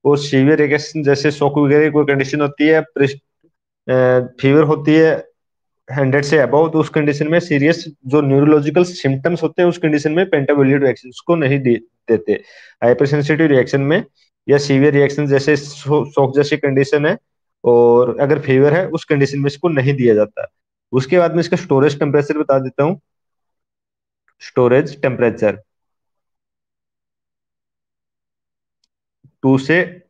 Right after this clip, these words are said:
eight degree centigrade पे इसको store करते हैं, दो से एट। अब ये जो pentavalent vaccine थी, पेंटावेलेंट vaccine थी, उसको India में launch किया गया था, Vaccine launch हुई थी India में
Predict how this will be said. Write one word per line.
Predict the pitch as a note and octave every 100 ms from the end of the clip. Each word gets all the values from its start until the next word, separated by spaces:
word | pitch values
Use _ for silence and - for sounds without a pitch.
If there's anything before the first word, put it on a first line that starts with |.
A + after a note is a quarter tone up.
| -
eight | C3+ D#3 D3 C3
degree | C3 B2+ C#3+
centigrade | C#3+ C3+ A#2+ C3 C3 C3
पे | C3+
इसको | - F#3
store | - D#3+ C3
करते | G#2+ - -
हैं, | G#2 - A#2+
दो | A#2+
से | E3 G3+ B2+
एट। | A2+ A2 _ _ _ _
अब | C#3 D3
ये | F3 E3+
जो | F#3+ -
pentavalent | C#3+ C#3+ F3+ F3+ F3+ D#3+
vaccine | C#3 C3+ C#3+ C3+
थी, | C3 C3 F#3 - _ _ _ _ _ _ _ _ _ B2
पेंटावेलेंट | B2 B2+ C#3+ E3 - - _ _ _ A2+ A#2+ C3+ D3
vaccine | C3 A#2+ - C3+
थी, | C3+ D3
उसको | D3 C#3+ F3 E3
India | D3+ D#3+
में | E3
launch | D3 C3 C#3+ D3 -
किया | C#3 B2
गया | B2 B2
था, | C#3 F#3+ - _ _ _ _ _ _ _ _ _ _ _ _ _ _ _ _ _ _ _ _ _ _ _
Vaccine | A#2 B2 - E3
launch | C#3 D3 C#3+
हुई | D3
थी | D3+
India | C#3 C3
में | C3+